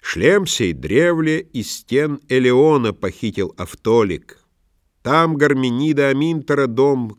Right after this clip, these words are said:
крепко сданный разрушив. В Скандии ж отдал его кефирийскому Амфидамасу.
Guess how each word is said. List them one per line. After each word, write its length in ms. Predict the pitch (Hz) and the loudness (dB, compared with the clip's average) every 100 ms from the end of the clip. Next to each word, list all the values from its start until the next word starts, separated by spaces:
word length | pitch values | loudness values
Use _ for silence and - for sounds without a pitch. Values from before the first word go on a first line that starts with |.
| - | -6
крепко 420 | 107 113 - 104 | -4 -4 -4 -6
сданный 520 | 90 80 117 95 101 | -4 -4 -4 -2 -4
разрушив. 880 | 98 98 98 101 82 - - - _ _ _ _ _ _ _ _ _ | -4 -4 -6 -8 -10 -14 -16 -20 _ _ _ _ _ _ _ _ _
В 80 | - | -10
Скандии 680 | - 143 180 170 143 127 | 0 2 2 0 -2 -2
ж 160 | 101 - | -2 -6
отдал 400 | 120 156 139 151 | 0 0 2 -2
его 580 | 131 117 110 139 156 151 - _ _ _ _ | 0 0 2 4 4 2 -6 _ _ _ _
кефирийскому 1080 | - 117 120 117 156 147 - 147 135 139 135 - | -8 -4 0 2 0 -2 -4 -4 -2 -2 -4 -4
Амфидамасу. 1200 | 127 120 - 127 131 123 117 117 117 - 123 101 | -4 -4 -4 0 0 4 4 4 2 -2 -4 -4